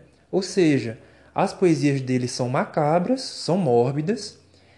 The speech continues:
e se ele escrevia desse jeito, é porque ele era macabro e porque ele era mórbido. Ou seja, se eu assim fizesse, eu estaria tomando a pesquisa dele como um dado,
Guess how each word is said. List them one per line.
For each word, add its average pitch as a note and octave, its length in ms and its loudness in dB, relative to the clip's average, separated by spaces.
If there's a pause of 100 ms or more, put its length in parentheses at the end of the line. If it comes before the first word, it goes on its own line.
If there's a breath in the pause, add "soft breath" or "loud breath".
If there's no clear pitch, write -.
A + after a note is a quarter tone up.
(160 soft breath)
e G#3 60 -8
se - 220 -2
ele A#3+ 160 6
escrevia F#3+ 500 4
desse C3+ 260 0
jeito, C3+ 520 2
é D3+ 80 0
porque - 260 -2
ele E3+ 140 4
era E3 120 4
macabro F#3 640 2
e - 20 2
porque G#3+ 240 -2
ele G#3+ 120 4
era G3+ 120 4
mórbido. E3 720 2 (560 soft breath)
Ou F#3+ 100 0
seja, C#3+ 640 2 (760 soft breath)
se - 180 -4
eu G3+ 240 6
assim A#3 380 0
fizesse, D#3 920 0
eu D#3 120 2
estaria F3+ 340 2
tomando F#3 480 2
a G3 60 2
pesquisa E3+ 420 -2
dele C3 380 -2
como D#3 260 -2
um A#3+ 180 2
dado, C#3+ 520 2